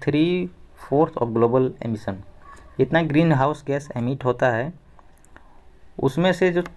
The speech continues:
थ्री फोर्थ है वो मात्र जी ट्वेंटी कंट्रीज ही कंट्रीब्यूट करते हैं। सिक्स जी ट्वेंटी कंट्री जो कि इंडिया, including India, did not sign the global methane pledge। आपको मैंने पिछले में बताया था, पिछले video में, कि India ने global methane pledge को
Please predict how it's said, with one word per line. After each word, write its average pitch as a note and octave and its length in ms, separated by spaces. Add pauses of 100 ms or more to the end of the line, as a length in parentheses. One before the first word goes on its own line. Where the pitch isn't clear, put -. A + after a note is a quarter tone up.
(380)
थ्री D#3+ 200
फोर्थ D3 340
है B2+ 100 (180)
वो B2 100
मात्र C3+ 340
जी A#2 260
ट्वेंटी C3 280 (420)
कंट्रीज B2 380
ही C#3 60
कंट्रीब्यूट A2 500
करते G2 200
हैं। F#2 140 (400)
सिक्स - 340
जी E3 80
ट्वेंटी D#3 280
कंट्री D3+ 320
जो C3+ 140
कि C3 100
इंडिया, C3+ 480 (520)
including D3+ 400
India, B2+ 280
did B2 200
not D#3 220
sign C3 220
the C3 100
global A#2 340
methane A2 320
pledge। G2 260 (480)
आपको B2+ 180
मैंने C3 160
पिछले C3+ 280
में C3+ 80
बताया B2 320
था, C3+ 80
पिछले C3 260
video B2+ 200
में, C3 140
कि C#3 160 (220)
India C#3 280
ने D#3+ 140
global B2+ 300
methane C#3+ 360
pledge B2+ 280
को D#3 260